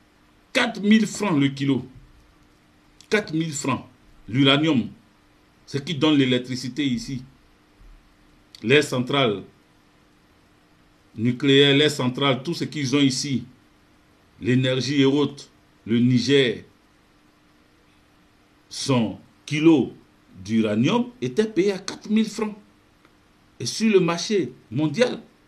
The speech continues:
ça valait plus de cent trente-sept mille francs.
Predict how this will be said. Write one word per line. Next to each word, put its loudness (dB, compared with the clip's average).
ça -2
valait 4
plus -2
de 4
cent -2
trente-sept 0
mille 0
francs. -6